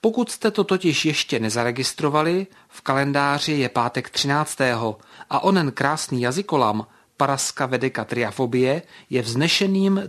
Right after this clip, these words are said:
cizojazyčným označením prachobyčejného strachu z pátku třináctého.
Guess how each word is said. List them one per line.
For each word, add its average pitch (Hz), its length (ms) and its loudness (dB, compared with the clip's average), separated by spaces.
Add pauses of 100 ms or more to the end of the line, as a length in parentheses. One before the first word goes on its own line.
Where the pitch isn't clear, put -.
cizojazyčným 147 840 -2
označením 151 800 -2 (100)
prachobyčejného 160 1040 0
strachu - 520 -4
z - 120 -8
pátku 110 420 -4
třináctého. 113 880 -2